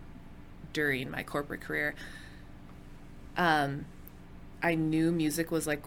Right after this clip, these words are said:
what I s-, was supposed to be doing, but, you know, it's like when you're, you're climbing the ladder, um,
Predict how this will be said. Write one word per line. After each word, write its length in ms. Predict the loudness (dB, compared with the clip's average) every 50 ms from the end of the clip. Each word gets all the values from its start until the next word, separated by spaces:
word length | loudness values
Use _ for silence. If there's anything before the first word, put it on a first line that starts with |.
| -10 -6 -2
what 140 | 0 2
I 40 | 2 2
s-, 140 | 2 0 -4 -6 -2
was 160 | 0 2 2
supposed 340 | 2 0 0 -2 -2 -2 -2
to 60 | -4
be 100 | -4 -4
doing, 300 | -4 0 0 2 2 2
but, 240 | 2 0 -2 0 0
you 80 | 0 2
know, 200 | 2 2 2 2
it's 120 | 0 0 -2
like 140 | -4 -4
when 140 | -2 -2 0
you're, 400 | 0 0 0 0 0 0 -2 -2 -4 -8 -12 -14 -14 -14 -14 -14 -14 -14 -14 -14 -16 -16 -16 -16 -16 -12 -12
you're 100 | -10 -10
climbing 440 | -8 -2 0 2 2 4 4 4 4
the 100 | 4 4
ladder, 680 | 4 4 6 6 4 4 4 4 6 6 4 4 2 0 -6 -12 -14 -14 -14 -14 -14 -14 -14 -14 -14 -14 -14 -12 -6 -6 -6 -4 -2 0
um, 540 | 0 2 2 2 2 0 0 0 -2 -4